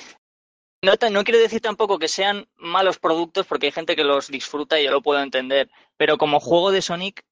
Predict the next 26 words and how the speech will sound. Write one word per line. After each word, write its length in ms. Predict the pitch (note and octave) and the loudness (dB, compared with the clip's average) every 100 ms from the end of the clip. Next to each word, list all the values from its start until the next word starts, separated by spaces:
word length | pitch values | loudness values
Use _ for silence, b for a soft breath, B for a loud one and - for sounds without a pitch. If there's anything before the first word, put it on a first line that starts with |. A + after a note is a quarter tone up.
| _ | _
no 380 | - D#3 D#3 E3 | -14 -8 -2 0
son 280 | - A3+ F#3+ | 2 0 -2
un 260 | F#3+ F#3 D#3+ | -4 -4 0
buen 320 | D#3 F#3 C3 - _ | 0 0 -2 -12 _
producto, 580 | C#3+ C3 E3+ - - - _ | -2 0 -2 -4 -10 -10 _
porque 440 | - - D3 - - | -2 0 -2 -4 -6
no, 1040 | - C#3+ C#3+ C#3+ C#3+ C#3 D3 E3+ F#3 F3 _ _ _ - | -10 -6 -4 -2 -2 2 4 6 4 0 _ _ _ -8
<laughs> 2500 | - - - G#3+ E3 A#3+ F#3+ - D4+ - D4 - - A3+ E3+ A3+ G#3 - B3+ D4+ F#4+ D4+ - A#3 F#3+ | -6 0 0 0 0 0 -2 -6 -8 -6 -8 -12 -12 -6 -4 -2 -2 -2 -4 -2 -4 -6 -6 -2 2
no 80 | |
aprovechan 720 | G3 A3 A3+ G3 G3 F3+ D3 C#3+ | 2 4 4 4 0 -2 0 0
lo 120 | D3 | 0
que 140 | D3+ | 0
es 140 | D3+ E3+ | 0 0
el, 480 | C#3+ C#3 C3 B2+ - | -2 -2 -6 -8 -8
el, 380 | C#3+ C#3 - | -6 -8 -6
la 100 | C3 | -2
esencia 320 | C3+ D3+ D3 D3 | 0 0 0 0
del 140 | C#3 | -2
personaje 640 | - - C#3 B2+ D3+ - | -4 -8 -4 0 -2 -2
y, 80 | C3+ | -4
y, 640 | C#3+ B2 G#2+ F#2+ A2+ - C#3+ | -4 -8 -12 -12 -12 -6 -2
y 40 | |
lo 100 | C3+ | 0
que 100 | C3+ | 0
pretende, 500 | C3+ A#2 A2+ C3 A#2 | -2 -4 -4 -6 -6
¿no? 160 | - - | -8 -10